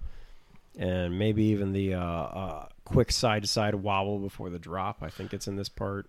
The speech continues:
Speaker 1: Yeah, they have, they have, so there's, like, a series of, like, pseudo bunny hops
Speaker 2: Mm-hmm.
Speaker 1: where, like, there's one drop and then there's, like, another one right after it.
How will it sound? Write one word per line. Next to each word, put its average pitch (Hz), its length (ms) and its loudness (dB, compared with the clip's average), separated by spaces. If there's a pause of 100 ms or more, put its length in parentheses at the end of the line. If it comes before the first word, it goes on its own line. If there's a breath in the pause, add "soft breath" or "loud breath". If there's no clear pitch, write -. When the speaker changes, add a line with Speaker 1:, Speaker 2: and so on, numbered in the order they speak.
Speaker 1:
Yeah, 87 260 4
they 95 120 4
have, 120 280 4
they 110 120 2
have, 117 280 2
so 120 240 6
there's, 117 200 4
like, 120 120 4
a 110 80 4
series 120 400 6
of, 95 100 0
like, 85 260 0 (360)
pseudo 113 640 6
bunny 95 300 4
hops 107 540 2 (160)
Speaker 2:
Mm-hmm. 131 180 6 (460 soft breath)
Speaker 1:
where, 82 260 2
like, 80 220 0
there's 85 260 -2
one 87 380 0
drop 90 340 4
and 82 100 -4
then 82 60 -6
there's, 82 160 -2
like, 80 140 -4
another 80 200 -2
one 85 160 0
right 82 140 0
after 85 340 0
it. 110 140 4